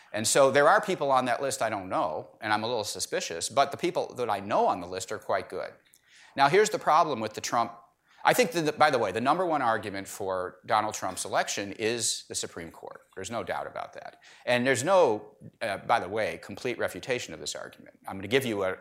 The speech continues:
another side, but I'm not claiming to have refuted this reason. If this is enough to get you to vote for Donald Trump, then, you know, really,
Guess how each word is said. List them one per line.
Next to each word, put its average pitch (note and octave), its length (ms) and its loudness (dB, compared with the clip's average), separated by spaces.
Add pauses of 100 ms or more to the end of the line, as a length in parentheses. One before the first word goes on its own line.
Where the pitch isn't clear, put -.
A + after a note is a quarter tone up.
another F#2+ 280 -6
side, A2+ 400 2
but E2+ 100 -4
I'm G2+ 120 2
not A#2 180 0
claiming G2+ 420 -8
to F2+ 140 -10
have E2+ 100 -12
refuted F#2+ 460 -10
this - 180 -10 (320)
reason. B2 320 -4
If - 140 -12
this C3 180 2
is A#2+ 140 -2
enough A2+ 260 0
to - 60 -12
get G#2+ 200 -4
you G#2 60 -8
to G2 60 -6
vote F#2 180 -6
for - 80 -10
Donald F2+ 300 -6
Trump, E2+ 320 -8
then, E2+ 200 -6 (460)
you A#2 80 -8
know, E2 160 -8
really, G2 360 -4